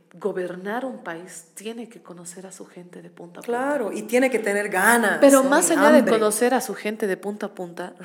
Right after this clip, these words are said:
Speaker 1: realmente tiene que querer que su gente salga adelante y que su país salga adelante.
Speaker 2: ¿Tú crees que los responsables de gobernar, pero realmente son el presidente?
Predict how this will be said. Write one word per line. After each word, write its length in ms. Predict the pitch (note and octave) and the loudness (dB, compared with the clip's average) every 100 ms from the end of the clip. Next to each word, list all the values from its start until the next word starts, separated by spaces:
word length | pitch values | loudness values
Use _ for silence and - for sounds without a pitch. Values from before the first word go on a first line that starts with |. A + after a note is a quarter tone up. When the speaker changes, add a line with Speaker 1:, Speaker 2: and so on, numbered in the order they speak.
| F3 | -8
Speaker 1:
realmente 540 | A#3+ C#4 B3 B3+ A#3 | -6 -6 -8 -8 -8
tiene 400 | A3 A3 B3 C4 | -8 -6 -6 -6
que 140 | A#3 - | -10 -14
querer 440 | F3 E3 G#3 B3 - _ _ _ _ _ _ _ | -10 -8 -8 -10 -18 _ _ _ _ _ _ _
que 120 | - | -12
su 140 | - - | -10 -10
gente 360 | - G3 G3 | -10 -12 -10
salga 360 | - E3+ F#3+ F#3 | -10 -8 -10 -10
adelante 640 | D#3 C#3+ D#3+ F#3 - _ | -12 -12 -14 -18 -20 _
y 100 | G#3 - | -12 -12
que 100 | E3 | -12
su 140 | E3+ | -14
país 320 | - E3+ G#3 | -12 -10 -10
salga 260 | - F3+ E3+ | -10 -10 -10
adelante. 560 | E3 - F#3 - - _ _ _ _ _ _ _ _ _ _ _ _ _ | -12 -14 -16 -20 -20 _ _ _ _ _ _ _ _ _ _ _ _ _
Speaker 2:
¿Tú 80 | A4+ A4+ | -4 0
crees 240 | G#4+ G4+ | 0 2
que 100 | - | 0
los 120 | A#3 G3+ | 0 -2
responsables 580 | G#3 G3 F#3 G3 G3 | -4 -4 -4 -4 -4
de 60 | F#3 | -4
gobernar, 500 | E3+ E3 E3 E3 D#3+ | -4 -6 -6 -8 -8
pero 180 | E3 D#3 | -10 -10
realmente 400 | D#3+ E3 E3 E3 | -8 -8 -8 -10
son 200 | - E3 | -10 -10
el 100 | D3+ | -12
presidente? 720 | D#3 D3+ D#3 D3 D3+ D#3+ D#3+ | -10 -10 -10 -10 -12 -16 -16